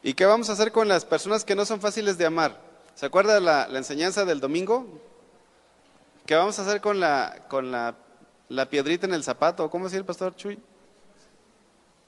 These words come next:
Con la hermana Martillo. O la, o el hermano Clavo. ¿Nos vamos a cambiar de iglesia?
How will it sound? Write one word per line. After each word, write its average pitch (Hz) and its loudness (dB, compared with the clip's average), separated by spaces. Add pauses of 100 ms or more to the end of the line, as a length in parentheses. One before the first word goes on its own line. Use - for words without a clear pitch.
(140)
Con 139 0
la 135 4
hermana 160 4
Martillo. 123 -2 (1900)
O 113 -10
la, 113 -2
o 123 0
el 123 0
hermano 151 0
Clavo. 147 4 (1500)
¿Nos 117 -2
vamos 165 2
a 185 -2
cambiar 156 2
de 175 0
iglesia? 180 -2